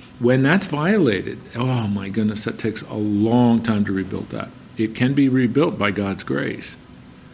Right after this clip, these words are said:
That's kind of what he's saying by this. And then the next one is always hopes. Always hopes for the best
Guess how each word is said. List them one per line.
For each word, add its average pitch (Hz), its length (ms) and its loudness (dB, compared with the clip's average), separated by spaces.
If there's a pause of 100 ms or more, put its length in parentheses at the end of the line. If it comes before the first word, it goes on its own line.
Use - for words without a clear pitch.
(520)
That's 180 220 4
kind 220 240 4
of 160 80 2
what 156 160 6
he's 151 200 4
saying 202 340 4
by 113 180 4
this. 104 280 0
And 120 140 2
then 156 360 0 (220)
the 127 220 -2
next 135 300 0
one 131 160 4
is 120 160 2
always 120 280 4
hopes. - 680 -2 (1400)
Always 147 240 2
hopes 190 360 0
for - 180 0
the 185 140 2
best - 640 -2